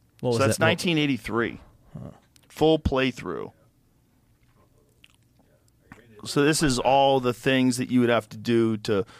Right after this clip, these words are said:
Speaker 2: to be successful. And every time you would do it, you'd, this little video would play
Speaker 1: Is it
Speaker 2: out.
Speaker 1: kind of Prince of Persia-y?
Speaker 2: Well, it's like, you know, dragons and knights and shit. It was fun.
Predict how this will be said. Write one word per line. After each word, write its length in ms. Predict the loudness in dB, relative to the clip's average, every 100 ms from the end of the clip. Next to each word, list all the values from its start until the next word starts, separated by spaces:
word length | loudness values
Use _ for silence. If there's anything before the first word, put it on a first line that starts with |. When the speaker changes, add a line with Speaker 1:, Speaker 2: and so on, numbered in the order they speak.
| -20 -18
Speaker 2:
to 80 | -6
be 100 | -4
successful. 760 | -4 -6 -2 -2 -2 -2 -2 -2
And 160 | -2
every 200 | -2 -2
time 180 | -2 0
you 60 | 0
would 80 | 0
do 160 | 0
it, 100 | 0
you'd, 260 | 0 -4 -6 -14
this 200 | -10 -8
little 140 | -8
video 280 | -6 -4 -4
would 100 | -4
play 120 | -6 -4
Speaker 1:
Is 60 |
it 80 | -2
Speaker 2:
out. 60 | 0
Speaker 1:
kind 180 | -2
of 160 | -2 -6
Prince 280 | -6 -6 -4
of 100 | -6
Persia-y? 680 | -4 -4 -2 -2 -2 -4 -6 _ -20 -20 -20 _ _ _ -4
Speaker 2:
Well, 160 | -4
it's 200 | -4 -6 -2
like, 260 | -2 0 0
you 60 |
know, 320 | 4 4 2 -4
dragons 600 | -4 -2 0 0 0 2
and 140 | 4
knights 380 | 4 2 -2 -2
and 120 | -2
shit. 340 | 0 2 2 -2 _
It 60 | -2
was 140 | 0
fun. 360 | 2 0 0